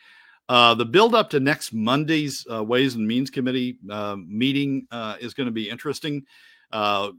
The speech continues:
next, uh, this, on the schedule, if I understand it, for Ways and Means next Monday is public testimony on the two, on H J R seven and H J R eight.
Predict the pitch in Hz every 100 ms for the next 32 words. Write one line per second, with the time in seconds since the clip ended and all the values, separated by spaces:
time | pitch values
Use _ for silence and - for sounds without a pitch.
0 | 107 107 120 151 - 110 101 98 - 131
1 | 113 98 180 190 120 101 101 107 107 98
2 | - 110 104 95 104 101 104 92 98 98
3 | 98 92 104 - 98 101 101 95 98 _
4 | _ _ - 107 - 151 147 123 - 127
5 | - 107 98 95 92 - 110 101 101 95
6 | - _ _ _ _ - 110 110 165 131
7 | 110 107 104 101 101 117 - 117 104 98
8 | - 110 101 95 92 90 - 95 90 82
9 | 71 82 -